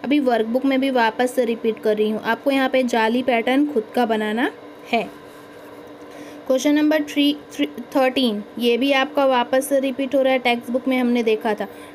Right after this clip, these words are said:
Draw झारोखा pattern on the wall given below। आपको यहाँ पे पैटर्न ड्रॉ करना है झारोखा का। क्वेश्चन नंबर फ़ोर्टीन, draw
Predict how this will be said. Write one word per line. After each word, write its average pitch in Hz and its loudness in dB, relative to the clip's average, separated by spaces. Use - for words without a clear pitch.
Draw 254 4
झारोखा 247 2
pattern 247 2
on 226 -2
the 233 2
wall 226 2
given 220 0
below। 214 0
आपको 202 -2
यहाँ 233 -2
पे 247 -2
पैटर्न 226 0
ड्रॉ 220 0
करना 220 -4
है 247 -2
झारोखा 196 -6
का। 190 -12
क्वेश्चन 311 2
नंबर 320 4
फ़ोर्टीन, 269 2
draw 247 2